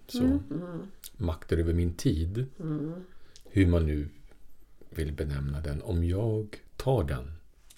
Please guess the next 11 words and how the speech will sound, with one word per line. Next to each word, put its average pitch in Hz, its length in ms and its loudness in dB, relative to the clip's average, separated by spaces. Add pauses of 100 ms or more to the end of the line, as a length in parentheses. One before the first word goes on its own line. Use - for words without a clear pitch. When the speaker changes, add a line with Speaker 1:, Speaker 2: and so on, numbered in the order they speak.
Speaker 2:
Precis, - 800 -8 (100)
ja. 160 240 -4 (880)
Speaker 1:
ehm, 82 720 -6 (540)
så - 180 -6
tror 76 340 0
jag 71 160 -2
att - 440 -6 (300)
ur 90 120 2
det 80 120 2
kommer 71 220 -2
frihet. 80 600 -2